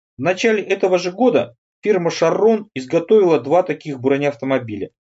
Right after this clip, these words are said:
С началом русско-японской войны Накашидзе возглавляет сформированную им из добровольцев команду разведчиков,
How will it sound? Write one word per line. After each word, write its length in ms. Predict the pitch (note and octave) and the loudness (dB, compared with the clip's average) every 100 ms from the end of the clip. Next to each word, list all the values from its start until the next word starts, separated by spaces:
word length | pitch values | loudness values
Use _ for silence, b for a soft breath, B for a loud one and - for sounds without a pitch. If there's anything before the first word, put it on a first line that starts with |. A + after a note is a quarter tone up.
| _ _ _ | _ _ _
С 120 | _ - | _ -8
началом 460 | B2+ - F#3 E3 | -4 0 2 2
русско-японской 720 | D3+ C#3+ D3 C3+ D3 C3+ - | -2 -4 -6 -6 -6 -6 -4
войны 320 | B2 B2+ D3+ E3 | -2 0 -2 -6
Накашидзе 540 | C3 A#2 A2+ D#3+ D3 | -4 -6 -4 -8 -6
возглавляет 560 | A#2 G#2+ A2 A#2 C#3+ C3 | -6 -2 -2 0 0 -2
сформированную 920 | - A2+ A2 B2 D#3 C3 B2+ A#2+ A#2 | -4 -4 -2 0 2 2 0 -4 -4
им 200 | D3 A#2+ | -6 -6
из 180 | A2 | -8
добровольцев 640 | G2+ G#2+ A#2 B2+ D3+ - A#2 | -6 -2 0 2 0 -4 -8
команду 460 | - A#2 C3+ B2+ A2+ | -4 0 0 0 0
разведчиков, 640 | G#2+ A#2 F#3 F#3+ - - | 0 -2 -4 -4 -12 -14